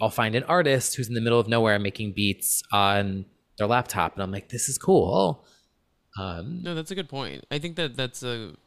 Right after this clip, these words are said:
Speaker 2: that's a really good observation of, like, exactly what works about it. And
Speaker 1: Yeah.
Speaker 2: because reality, you're right though. Like, reality, the problem is reality can't go back to where it was.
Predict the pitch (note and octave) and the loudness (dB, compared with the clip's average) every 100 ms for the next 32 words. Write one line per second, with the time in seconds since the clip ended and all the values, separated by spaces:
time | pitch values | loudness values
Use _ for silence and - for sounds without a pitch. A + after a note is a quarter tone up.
0 | _ B2 A#2 B2 A#2 A#2 A#2 A2+ A2+ _ | _ -14 -10 -10 -6 -4 -4 -4 -8 _
1 | _ _ _ _ _ _ - B2 A2+ A#2 | _ _ _ _ _ _ -8 -6 -4 -6
2 | A2+ - A2 G#2+ E2+ A2 A2+ A2+ A#2+ G#2+ | -8 -8 -10 -12 -12 -10 -8 -8 -6 -8
3 | G#2 - A#2+ - - B1 A#1+ G1+ - C3 | -8 -10 -12 -14 -16 -12 -12 -14 -12 -6
4 | C3 A#2+ A#2+ A2 _ _ _ F#2 - D3 | -6 -6 -10 -16 _ _ _ -2 -2 -2
5 | D3 D3 D3 F#3 F3+ C3 - _ _ - | -4 -2 -2 -4 -6 -6 -10 _ _ -8
6 | C#3+ C3 - - G#2 G#2+ A#2 B2 - C3 | -6 -4 -4 -4 -6 -4 -4 -6 -6 -2
7 | B2 B2 B2+ C3 C3+ C3 C3 - _ _ | 0 0 0 0 -2 -2 -4 -10 _ _
8 | _ _ _ C3 D#3+ E3+ C3 B2 A#2+ A#2 | _ _ _ -6 -4 -2 -2 -2 -2 -2
9 | A2 A#2+ G#2+ G#2 F2 C2+ - A2 G#2 D#2 | -2 -6 -4 -6 -6 -10 -8 -6 -4 -6
10 | B1+ A#1+ - - - | -6 -8 -10 -16 -18